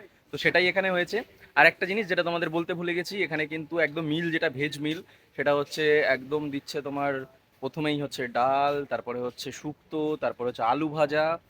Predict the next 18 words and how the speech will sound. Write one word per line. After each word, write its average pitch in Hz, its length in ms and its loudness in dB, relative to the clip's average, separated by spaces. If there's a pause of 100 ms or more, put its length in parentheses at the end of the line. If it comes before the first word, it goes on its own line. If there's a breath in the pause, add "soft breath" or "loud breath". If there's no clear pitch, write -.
(340 soft breath)
প্লাস 127 300 2
একটা 131 180 -8
তরকারি, 160 640 0 (360 soft breath)
আর 117 500 2 (100)
তারপর 131 280 0
তোমরা 147 220 -2
যে 143 160 -2
মাছ 139 400 0
নেবে, 147 280 -2
মাংস 127 380 -2
নেবে, 151 240 -2
যাই 139 220 4
নেবে 160 180 -2
সেগুলো, 156 420 -2
আর 156 140 0
সবার 143 280 -2
শেষে - 360 -10
চাটনি 147 500 -4